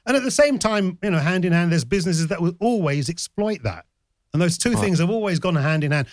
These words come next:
Speaker 1: And that's not to say that we shouldn't raise our hand and call things out when they are shit and they are taking advantage. You know what I mean?
Speaker 2: Oh,
Speaker 1: But
Speaker 2: most
Speaker 1: don't be
Speaker 2: definitely.
Speaker 1: kind of
Speaker 2: Yeah.
Speaker 1: putting everything under that umbrella of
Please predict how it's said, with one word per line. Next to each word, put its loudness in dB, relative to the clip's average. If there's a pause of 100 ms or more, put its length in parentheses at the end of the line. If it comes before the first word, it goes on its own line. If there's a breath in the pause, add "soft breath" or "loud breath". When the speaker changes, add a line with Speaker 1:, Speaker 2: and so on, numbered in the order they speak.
(140)
Speaker 1:
And 2
that's -2
not 4
to 2
say 2
that 2
we 0
shouldn't 0
raise 2
our -4
hand 0
and -2
call 0
things 0
out -2 (120)
when 4
they 4
are 2
shit -2 (200)
and 2
they 4
are 4
taking -2
advantage. -6
You -2
know 4
what 2
I 2
mean? 0 (220)
Speaker 2:
Oh, -2
Speaker 1:
But 2
Speaker 2:
most 6
Speaker 1:
don't 0
be 2
Speaker 2:
definitely. 2
Speaker 1:
kind 2
of 2
Speaker 2:
Yeah. -4
Speaker 1:
putting 0
everything 2
under -2
that -4
umbrella 0
of -2